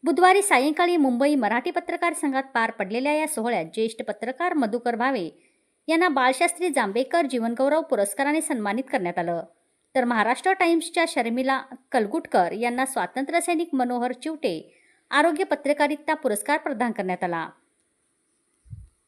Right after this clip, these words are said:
आपल्या भाषणात शरद पवार यांनी आपल्या सत्तावन्न वर्षाच्या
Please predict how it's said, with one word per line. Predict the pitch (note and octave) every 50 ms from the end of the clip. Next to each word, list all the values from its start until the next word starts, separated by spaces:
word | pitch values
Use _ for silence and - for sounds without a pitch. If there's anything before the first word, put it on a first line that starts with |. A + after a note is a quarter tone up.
| _ _ _ _ _ _ -
आपल्या | C#4+ E4 F4+
भाषणात | F4 F#4+ F4+ - - F4+ F4+ F4+
शरद | F4+ - D4 B3 C#4+ D4+
पवार | D#4 E4 C#4+ B3 B3+ B3
यांनी | C4+ D4 C#4+ B3+ G3+ F3 E3 D#3+ - - _ _ -
आपल्या | C4 C4+ - D4 D#4
सत्तावन्न | D#4 - C#4 - - - D4 D#4 E4+ F#4+ F#4+
वर्षाच्या | F#4+ E4 D#4 - - D4+ D4 D4 D#4 D4+ C#4+